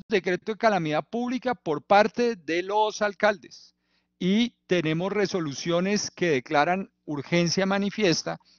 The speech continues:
por parte de los jefes o representantes legales de las entidades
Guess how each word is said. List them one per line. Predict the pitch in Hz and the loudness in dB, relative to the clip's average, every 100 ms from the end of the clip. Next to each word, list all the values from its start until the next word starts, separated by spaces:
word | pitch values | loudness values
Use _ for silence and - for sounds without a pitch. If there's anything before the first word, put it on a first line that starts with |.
| _ - | _ -8
por | 127 131 | -6 4
parte | 139 143 - 175 - - _ | 6 6 4 -4 -4 -16 _
de | 123 135 | 0 2
los | 135 123 | 2 0
jefes | 123 156 180 180 - - | 2 2 2 -2 -4 -10
o | - | -10
representantes | 123 120 117 117 107 123 131 156 | -10 -8 -4 -4 2 2 2 -2
legales | 175 165 151 147 - - - - | 0 4 2 0 -8 -18 -20 -4
de | 120 147 156 - | 4 6 6 0
las | 139 139 143 147 - _ _ _ | 0 2 2 2 -4 _ _ _
entidades | - 139 123 127 117 110 107 113 - - | 2 4 2 0 2 2 2 0 -2 -8